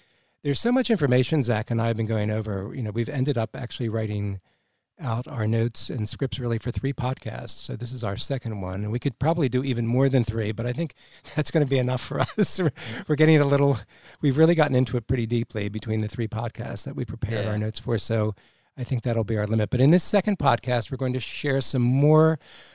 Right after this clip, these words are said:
Speaker 1: of the experiences and information that Doctor Richard Gallagher included in his book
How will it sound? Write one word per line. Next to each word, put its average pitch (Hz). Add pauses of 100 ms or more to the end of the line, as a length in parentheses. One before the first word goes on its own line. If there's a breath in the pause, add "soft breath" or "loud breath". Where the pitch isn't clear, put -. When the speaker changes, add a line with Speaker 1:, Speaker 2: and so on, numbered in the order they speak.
(180 loud breath)
Speaker 1:
of 127
the 120
experiences 147
and 120
information 127
that 117
Doctor 120
Richard 127
Gallagher 120
included 120
in 127
his 104
book 127